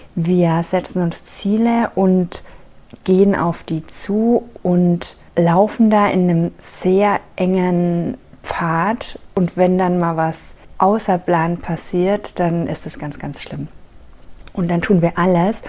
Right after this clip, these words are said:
um wieder auf den Pfad zu kommen. So, das ist dieser eine Weg. Und ich habe den Eindruck, dass es im Moment immer mehr darum geht, da rauszutreten.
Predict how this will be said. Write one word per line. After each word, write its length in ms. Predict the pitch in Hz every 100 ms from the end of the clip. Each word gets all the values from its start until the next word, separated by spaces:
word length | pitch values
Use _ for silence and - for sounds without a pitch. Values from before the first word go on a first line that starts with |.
| - -
um 140 | 175 175
wieder 220 | 180 175
auf 280 | - 165 170
den 200 | - 170
Pfad 340 | - 156 156 -
zu 140 | -
kommen. 460 | - - 143 143 175 - - - - - -
So, 180 | - 180
das 200 | 165 -
ist 180 | 180 -
dieser 360 | 185 175 175
eine 320 | 165 156 151 143
Weg. 280 | 143 - - - - - - - - - - - - - -
Und 160 | 190
ich 260 | 208 - -
habe 300 | 202 226 190
den 240 | 180 170
Eindruck, 680 | 180 170 170 - 175 196 - - - -
dass 180 | - 170
es 100 | 175 - -
im 160 | 202
Moment 560 | 202 165 175 196 185 170 - - - -
immer 380 | - 208 226 247
mehr 400 | 240 196 202 226
darum 420 | 202 170 170 160
geht, 440 | 151 156 165 214 - - - -
da 140 | 170
rauszutreten. 1300 | 160 175 220 - - 143 - 156 151 143 - 151